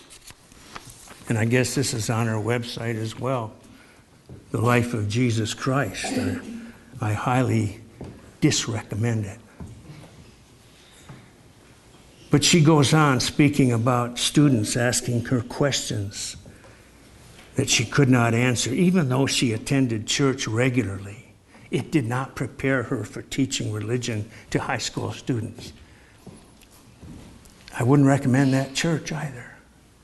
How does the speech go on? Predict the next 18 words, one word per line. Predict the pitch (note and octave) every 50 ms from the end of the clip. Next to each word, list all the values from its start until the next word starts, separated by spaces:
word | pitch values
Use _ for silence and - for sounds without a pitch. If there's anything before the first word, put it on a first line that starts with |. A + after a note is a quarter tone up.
| _ _ _ _ - - - - - - - - - - _
that | - C3 C3+ -
she | - - D#3 C3+
attended | - - - D#3+ D3 C3+ B2+ A#2 A2
regularly | C3 B2+ C3+ C3 D3 C#3 C#3+ C#3+ D#3 D#3 C#3+
and | B2+ B2+
yet | B2 B2+ C#3 -
she | - - C#3+ B2
didn't | A#2 C3 B2+ C#3 C3
know | A#2+ C3 C3+ C3+ C3
enough | B2 B2 B2+ C3+ C3+ -
to | - -
even | - C#3+ B2+ A#2+ A#2+ A#2 A#2
teach | - - D3+ C#3 C3+ - -
religion | A2+ A2 A#2+ B2 B2+ C3+ C#3+ C3
to | - A2+
high | A2 - A#2+ A#2+
school | A#2+ - - - C#3+ C3 B2+
students. | - - - C#3 C3 C#3 C3+ - - -